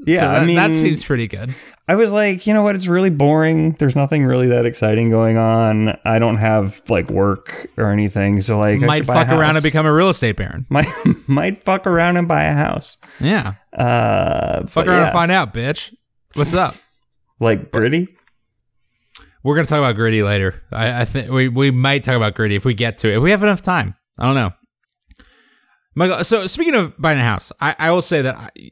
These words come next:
Speaker 2: I moved recently. I think I brought that up. That, that was a big blocker in this show in general, was that I was moving and also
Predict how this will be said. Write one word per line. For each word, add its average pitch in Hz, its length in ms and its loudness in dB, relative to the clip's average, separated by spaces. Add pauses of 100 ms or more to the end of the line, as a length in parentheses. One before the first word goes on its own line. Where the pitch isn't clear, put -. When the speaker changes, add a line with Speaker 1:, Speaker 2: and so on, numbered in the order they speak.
(140)
Speaker 2:
I 151 160 0
moved 170 260 0
recently. 117 400 -2
I 120 160 0
think 117 200 -2
I 110 60 -2
brought 110 200 0
that 110 140 0
up. 107 200 0
That, 139 440 -4
that 147 80 2
was 143 180 2
a 131 140 2
big 120 380 -2
blocker 120 440 -2
in 113 160 -2
this 107 160 0
show 107 480 -2
in 110 220 -2
general, 123 500 -2
was 113 140 -2
that 113 160 -2
I 101 80 -2
was 98 160 -4
moving 104 260 -2
and 98 260 -2 (480)
also 107 440 -2